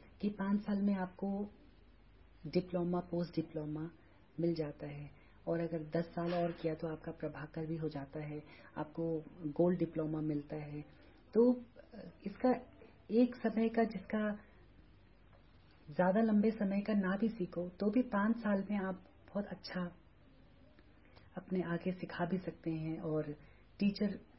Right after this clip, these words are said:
अगर आप, अ, अध्यापक भी बनना चाहें शास्त्रीय संगीत का या शास्त्रीय नृत्य का, तो आप बन सकते हैं। तो पाँच साल का समय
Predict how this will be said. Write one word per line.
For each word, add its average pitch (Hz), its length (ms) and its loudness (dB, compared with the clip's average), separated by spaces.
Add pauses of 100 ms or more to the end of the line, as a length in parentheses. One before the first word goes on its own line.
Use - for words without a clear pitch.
(240)
अगर 170 200 -4
आप, 165 160 -4 (140)
अ, 143 420 -8 (800)
अध्यापक 160 380 0
भी 180 160 4
बनना 165 300 2
चाहें 151 400 -2
शास्त्रीय 147 420 -4
संगीत 156 380 0
का 156 120 -8
या 147 220 -4
शास्त्रीय 151 440 -4
नृत्य 147 280 -6
का, 170 140 -6 (440)
तो 208 80 4
आप 208 100 4
बन 170 200 4
सकते - 340 -8
हैं। 220 140 -2 (300)
तो 220 60 6
पाँच 240 380 6
साल 240 160 6
का 240 140 2
समय 233 480 2